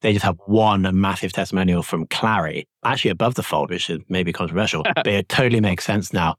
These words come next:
Speaker 1: That's gonna be much more compelling for a more detailed or complex service, right? That's absolute genius. All right, anything else before we hit the C T A?
Speaker 2: It's usually then, yeah, that different selection of things that you can have, use case stores. Sometimes if you're a very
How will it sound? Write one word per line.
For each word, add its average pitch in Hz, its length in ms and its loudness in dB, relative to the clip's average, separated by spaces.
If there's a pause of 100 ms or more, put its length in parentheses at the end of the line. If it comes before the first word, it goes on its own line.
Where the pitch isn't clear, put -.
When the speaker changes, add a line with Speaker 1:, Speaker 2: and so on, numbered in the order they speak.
(140)
Speaker 1:
That's 117 240 0
gonna 120 160 0
be 104 120 4
much 113 340 2
more 107 140 2
compelling 95 500 0
for - 160 -2
a 92 60 2
more 92 240 0 (100)
detailed 95 500 4
or 87 80 -2
complex 92 600 -4 (120)
service, 85 480 -2
right? 90 180 -2
That's 101 260 -2
absolute 95 360 0
genius. 82 360 -2 (240)
All 98 80 0
right, 90 140 -4
anything 131 360 2
else 104 240 2
before 104 460 2
we 101 180 4
hit 101 200 0
the - 80 -8
C 95 160 -4
T 101 160 -2
A? - 180 -2 (220)
Speaker 2:
It's 208 240 0
usually 262 480 2
then, 202 260 2
yeah, 190 200 4
that 160 220 0 (160)
different 175 360 2
selection 170 400 2
of 143 80 0
things 147 200 0
that 139 140 -2
you - 60 -20
can 147 120 4
have, 139 200 0
use 156 200 4
case 160 260 2
stores. 139 500 4
Sometimes 175 580 2
if 131 100 -12
you're 135 220 4
a 117 60 4
very 131 360 4